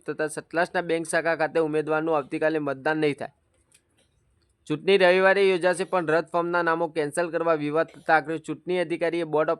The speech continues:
નોમિનેશનનો આદેશ સ્વીકારી રદ કર્યા. ખેરાલુમાં નાગરિક બેંકની ચોથી જાન્યુઆરી રવિવારે યોજનાર ચૂંટણી પહેલા જ નોમિનેશન કોર્ટે કર્યો આદેશ, જે મુજબ ચૂંટણી થશે.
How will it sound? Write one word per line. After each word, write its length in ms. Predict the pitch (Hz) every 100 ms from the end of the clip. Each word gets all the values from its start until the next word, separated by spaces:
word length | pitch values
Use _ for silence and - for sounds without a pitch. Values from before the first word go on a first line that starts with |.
| 151
નોમિનેશનનો 500 | 156 160 160 143 165
આદેશ 300 | 151 156 160
સ્વીકારી 440 | 151 156 160 160
રદ 140 | 147
કર્યા. 320 | 151 - 113 98 _ _ _ _ _ _ _ _
ખેરાલુમાં 480 | 160 170 202 214 214
નાગરિક 340 | 185 165 190
બેંકની 280 | 185 185 196
ચોથી 320 | 175 156 175
જાન્યુઆરી 500 | 175 170 175 175 180
રવિવારે 400 | 160 156 175 170
યોજનાર 320 | 170 147 165
ચૂંટણી 320 | 160 165 147 165
પહેલા 340 | 156 156 170
જ 120 | 160
નોમિનેશન 380 | 160 160 165 170 -
કોર્ટે 300 | 160 151 170
કર્યો 240 | 165 160
આદેશ, 320 | 156 151 170
જે 160 | 139 156
મુજબ 260 | 165 151 165
ચૂંટણી 400 | 160 147 165 156
થશે. 320 | 139 117